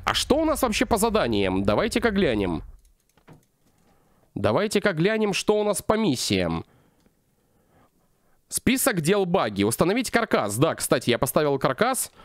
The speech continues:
Тут лежал ящик с, э, трубами. Я просто его поднёс, и они сами бац, и установились. Вот так вот это выглядит.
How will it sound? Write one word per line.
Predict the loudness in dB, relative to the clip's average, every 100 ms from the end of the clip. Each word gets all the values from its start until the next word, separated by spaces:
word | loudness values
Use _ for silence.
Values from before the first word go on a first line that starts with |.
| -20 -4
Тут | 0 0 2
лежал | 0 2 2 2 2 2
ящик | 2 0 0 -2 -4 -2
с, | 0 2
э, | 2 2 -2 -6 _ _ _ _ _ -18 -4
трубами. | 0 2 2 0
Я | 0 0
просто | 0 0 0
его | 0
поднёс, | 0 0 2 0 0
и |
они | 0 2 0 -2 -10
сами | -2 0 2 0 0
бац, | 0 0 -2 -2
и |
установились. | 0 2 2 2 0 -2 -4 -6 -14 _ _ _ _ _ _
Вот | -2 -2
так | 0 -2
вот | -2
это | 0 0
выглядит. | 2 0 0 -2